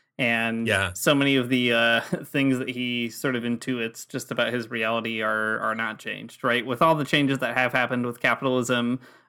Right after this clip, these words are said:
Speaker 1: uh, all the kind of accelerations of many of the things that he was dealing with, uh, nevertheless, like, you still have to be an abolitionist today. <laughs> You should think very hard about, uh, your food production and vegetarianism probably today.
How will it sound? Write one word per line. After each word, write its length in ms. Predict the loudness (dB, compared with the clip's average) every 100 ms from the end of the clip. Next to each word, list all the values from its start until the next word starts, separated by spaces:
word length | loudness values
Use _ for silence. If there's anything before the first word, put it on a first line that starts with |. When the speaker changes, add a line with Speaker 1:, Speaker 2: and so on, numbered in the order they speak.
| -2
Speaker 1:
uh, 360 | 0 2 2 2
all 160 | 2
the 360 | 2 0 0 -2
kind 180 | -2 -2
of 40 |
accelerations 840 | -4 -2 -2 0 0 0 2 0 0
of 100 | -2
many 220 | -2 0
of 80 | -2
the 80 | -2
things 340 | 0 0 -2
that 120 | -6
he 120 | -8
was 140 | -8 -4
dealing 320 | -2 -2 -2
with, 280 | -4 -4 -6
uh, 220 | -4 -2
nevertheless, 680 | -2 -2 -2 0 0 -2 -4
like, 260 | -2 -2 -6
you 220 | -10 -6
still 180 | -2 2
have 160 | 0
to 80 | 0
be 60 | 0
an 80 |
abolitionist 580 | 0 0 -2 0 -2 -2
today. 440 | 2 4 6 6 6 6 8
<laughs> 0 | 8
You 360 | 10 8 8 4 -2 -4 -4
should 420 | 2 4 4 2
think 240 | 0 2 4
very 240 | 2 4
hard 380 | 6 6 6 2
about, 500 | 0 0 2 2 2
uh, 360 | 0 0 0 -2
your 180 | -6 0
food 240 | 4 4
production 540 | 4 2 2 0 2 2
and 160 | 2
vegetarianism 720 | 0 -2 -2 0 2 2 0
probably 500 | 0 0 0 0 0
today. 560 | 0 2 4 4 4